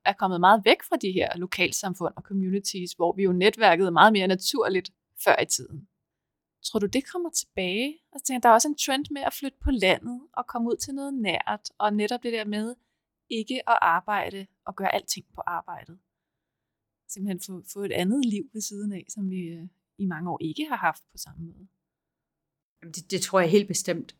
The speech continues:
Speaker 2: Altså, øh, og det, jeg tror også, det er en del af både The Great Resignation-bølgen. Nu må vi se, hvor stor den så bliver, men, men,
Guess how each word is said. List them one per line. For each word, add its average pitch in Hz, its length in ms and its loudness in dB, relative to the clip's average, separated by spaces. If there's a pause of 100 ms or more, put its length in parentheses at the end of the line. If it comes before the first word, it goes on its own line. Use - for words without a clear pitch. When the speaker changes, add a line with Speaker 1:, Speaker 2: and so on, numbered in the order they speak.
(140)
Speaker 2:
Altså, 160 240 -8 (280)
øh, 156 360 -8
og 156 120 -4
det, 165 200 -2
jeg 160 140 0
tror 165 140 -4
også, 165 140 -6
det 175 80 0
er 170 40 -2
en 165 80 -8
del 180 220 0
af 151 120 -8
både 165 280 -2 (120)
The 170 100 -6
Great 165 320 -2
Resignation-bølgen. 165 1120 0
Nu 160 100 0
må 170 120 2
vi 165 80 -4
se, 196 220 4
hvor 143 100 -2
stor - 240 -4
den - 120 -6
så - 140 -10
bliver, 180 400 2
men, 139 220 0
men, 160 180 0